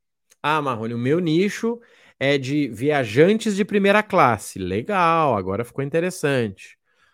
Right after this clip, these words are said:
"Marrone, eu vou falar com corretores que vendem imóveis acima de um milhão." Opa, agora ficou interessante. "Marrone, eu vou falar com pessoas que,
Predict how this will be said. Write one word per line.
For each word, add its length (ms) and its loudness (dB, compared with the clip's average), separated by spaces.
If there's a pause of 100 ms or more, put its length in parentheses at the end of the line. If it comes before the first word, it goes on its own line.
(120)
"Marrone, 360 4
eu 60 6
vou 100 4
falar 320 2
com 160 -6
corretores 720 -2
que 120 -12
vendem 320 -8
imóveis 460 -6
acima 380 -8
de 100 -6
um 40 -6
milhão." 420 -2 (420)
Opa, 380 -2
agora 360 -10
ficou 200 -14
interessante. 800 -8 (720)
"Marrone, 360 2
eu 80 6
vou 180 4
falar 480 0
com 480 -4 (960)
pessoas 720 2
que, 480 -4